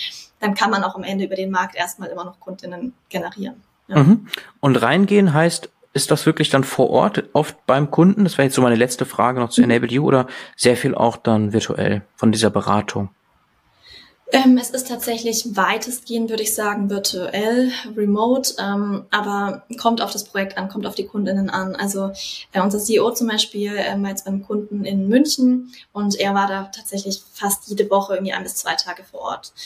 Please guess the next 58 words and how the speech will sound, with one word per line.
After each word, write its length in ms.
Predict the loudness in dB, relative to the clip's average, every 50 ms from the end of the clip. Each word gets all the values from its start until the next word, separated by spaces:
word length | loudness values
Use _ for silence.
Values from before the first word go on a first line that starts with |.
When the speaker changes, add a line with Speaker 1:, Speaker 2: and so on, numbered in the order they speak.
| -18 -12 -4 -2
Speaker 1:
Also 320 | 0 2 2 2 2 2
ich 160 | 2 0 -2
würde 120 | -2 -2 -2
sagen, 300 | 0 0 0 0 -2 -4
es 140 | -6 -6
ist, 120 | -8 -4 -4
also 140 | 0 0 0 2
wir 100 | 2 2
haben 120 | 4 4 2
jetzt 180 | 2 0 -2
gar 160 | -2 -2 -2
kein 160 | -4 -4 -6 -4
Projekt, 380 | -4 -4 -4 -4 -4 -6 -8
das 160 | -8 -8 -6
hundert 260 | -4 -4 -4 -4 -6 -8
Prozent 380 | -12 -8 -6 -6 -6 -6 -6
beim 160 | -6 -8 -8
Kunden 340 | -2 2 2 2 2 2 -2
ist. 220 | -2 -4 -4 -6 -4
Ähm, 360 | -2 0 2 2 2 0 -2 -8 -12 -14 -14 -16 -16
das 160 | -16 -6 0
haben 80 | 2 2
wir 100 | 2 2
gar 280 | 2 0 2 2 2
nicht. 320 | 2 2 2 -2 -4 -6 -6
Ich 100 | -6 -4
glaube 240 | -4 -4 -2 -2
auch, 160 | -6 -6 -6 -6
dass 200 | -8 -8 -8 -8
das 200 | -10 -8 -2 0
nicht 220 | 0 0 0 0
mehr 160 | -2 -4 -4
so, 640 | -4 -6 -4 -2 0 2 2 2 0 0 -4 -4 -4
also 200 | -4 -2 -2 -4 -8 -10 _ _ _ _ _ -20 -20 -18
ich, 200 | -18 -10 -4 -2
äh, 120 | -2 0 2
die 100 | 2 4
meisten 300 | 4 4 2 0 -6 -10
KundInnen 340 | -12 -8 -6 -4 -4 -4 -2
fragen 260 | 0 -2 -2 -2 -2
das 120 | -6 -8
auch 80 | -8 -6
nicht 180 | -6 -6 -6
mehr 100 | -2 0
an, 280 | 0 2 2 2 -2 -2
aber 360 | -4 -6 -4 -4 -4 -4 -6 -8 -16 -14 _ -4
eine 100 | -2 0
gewisse 300 | 2 2 2 0 -2 -4
Zeit 400 | -2 -2 0 0 0 -4 -10 -16 -20 -20 _
beim 200 | -4 -4 -4 -2
Kunden 200 | -2 -6 -6 -6
vor 200 | -6 -6 -4 -2
Ort 260 | 0 0 0 -2 -4
ist 120 | -8 -10 -10
tatsächlich 440 | -10 -12 -8 -8 -6 -2 0 0 0
schon 220 | 0 -2 -6 -6
oft 180 | -8 -10 -12 -16
gewünscht. 500 | -16 -10 -8 -2 0 0 -2 -2 -6